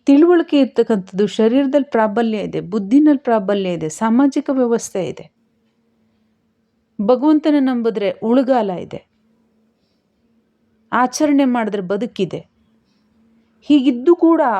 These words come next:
ಆ ಜೀವ ಸ್ವತಂತ್ರವಲ್ಲದೆ ಅತಂತ್ರ ಸ್ಥಿತಿಯಲ್ಲಿ ತನ್ನ ಈ ಪಂಚತತ್ವದ ಎರಡು ತತ್ವಗಳನ್ನ ಕಳ್ಕೊಳ್ಳೋ ಸ್ಥಿತಿಗೆ ಹೋಗುತ್ತೆ ಅಂದ್ರೆ ಅದಕ್ಕೆ ಪ್ರಬಲವಾದಂಥ ಪೈಪೋಟಿ,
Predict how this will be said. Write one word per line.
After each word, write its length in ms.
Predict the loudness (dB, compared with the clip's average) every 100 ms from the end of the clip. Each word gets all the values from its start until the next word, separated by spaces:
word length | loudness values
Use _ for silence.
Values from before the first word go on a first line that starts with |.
| -4 -8 _ _ -2
ಆ 100 | -2
ಜೀವ 420 | 2 2 4 2
ಸ್ವತಂತ್ರವಲ್ಲದೆ 1300 | -2 -2 0 0 2 2 2 2 2 0 -2 -8 _ _ _ _ _ _ _ _ _ _ _ _ -4
ಅತಂತ್ರ 460 | 0 0 0 -2
ಸ್ಥಿತಿಯಲ್ಲಿ 960 | -4 0 0 2 2 2 0 -4 -8 -14 _ _ _ _ _ _ _ _
ತನ್ನ 180 | 0 2
ಈ 160 | 2 0
ಪಂಚತತ್ವದ 800 | -2 -4 -2 -4 -4 -2 2 2
ಎರಡು 340 | 2 0 -4
ತತ್ವಗಳನ್ನ 600 | -8 -6 0 0 2 0
ಕಳ್ಕೊಳ್ಳೋ 380 | -2 -2 0 -2
ಸ್ಥಿತಿಗೆ 340 | -4 -8 -2
ಹೋಗುತ್ತೆ 340 | 0 0 -2 -4
ಅಂದ್ರೆ 160 | -2
ಅದಕ್ಕೆ 200 | -2 -4
ಪ್ರಬಲವಾದಂಥ 840 | -6 -2 0 0 2 0 -2 -6 -8
ಪೈಪೋಟಿ, 760 | -4 -4 -2 -4 -4 -10 -10